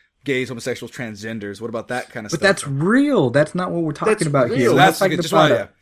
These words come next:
Speaker 3: Yeah, yeah,
Speaker 2: we're not
Speaker 3: like,
Speaker 2: talking
Speaker 3: that
Speaker 2: about a
Speaker 3: right there, that
Speaker 2: flame
Speaker 3: you're
Speaker 2: war
Speaker 3: right.
Speaker 2: on tw-, on what, Tumblr or whatever. We're
Speaker 1: Yeah.
Speaker 2: talking about people's lives actively being aff-, affected.
Speaker 1: Yeah.
Speaker 3: And, and, and
Speaker 2: I'm talking
Speaker 3: people,
Speaker 2: about
Speaker 3: if
Speaker 2: Go ahead.
Speaker 3: Yeah, you can't, I mean, we here, we s-,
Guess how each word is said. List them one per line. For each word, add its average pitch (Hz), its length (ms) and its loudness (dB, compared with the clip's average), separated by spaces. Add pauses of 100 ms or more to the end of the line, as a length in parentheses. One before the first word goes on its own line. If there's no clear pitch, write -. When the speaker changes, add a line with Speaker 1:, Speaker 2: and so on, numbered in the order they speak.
(120)
Speaker 3:
Yeah, 320 160 4
yeah, 269 140 6
Speaker 2:
we're 156 60 2
not 170 80 4
Speaker 3:
like, 160 80 -2
Speaker 2:
talking 175 200 2
Speaker 3:
that 160 220 4
Speaker 2:
about 131 80 4
a - 20 6
Speaker 3:
right 185 160 2
there, 196 300 -4
that 214 160 -2
Speaker 2:
flame 170 240 4
Speaker 3:
you're 127 80 4
Speaker 2:
war 127 180 6
Speaker 3:
right. 117 100 4
Speaker 2:
on 110 140 -2
tw-, 131 340 -4
on 101 400 -4 (240)
what, 107 360 -10
Tumblr 160 200 0
or 131 140 4
whatever. 113 340 0
We're 123 100 2
Speaker 1:
Yeah. - 40 -2
Speaker 2:
talking 151 240 4
about 131 340 2
people's - 640 -2
lives 123 380 4
actively 113 480 -2
being 107 260 -4
aff-, - 300 -10
affected. 104 560 -4
Speaker 1:
Yeah. - 120 -20
Speaker 3:
And, 180 180 0 (100)
and, 196 160 0
and - 100 -2
Speaker 2:
I'm 139 80 4
talking 175 240 4
Speaker 3:
people, - 20 2 (160)
Speaker 2:
about - 100 4
Speaker 3:
if - 500 -20
Speaker 2:
Go 131 80 0
ahead. 104 180 4
Speaker 3:
Yeah, 247 140 0 (240)
you 185 160 -8
can't, 226 280 2
I 185 40 2
mean, 170 260 0 (220)
we 226 220 0
here, 220 440 2
we 196 160 0
s-, - 260 -4